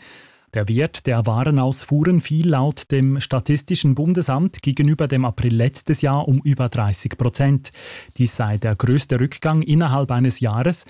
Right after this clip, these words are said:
seit der Einführung der Außenhandelsstatistik neunzehnhundertfünfzig gewesen.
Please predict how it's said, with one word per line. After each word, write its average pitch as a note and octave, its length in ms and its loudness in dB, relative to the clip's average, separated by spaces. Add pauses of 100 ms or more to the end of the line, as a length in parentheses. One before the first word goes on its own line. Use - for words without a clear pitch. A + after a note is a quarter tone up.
(160)
seit C#3 300 -2
der - 80 -2
Einführung C#3+ 600 2
der B2+ 200 -2
Außenhandelsstatistik A#2 1500 -2
neunzehnhundertfünfzig B2+ 1200 0
gewesen. A#2 580 2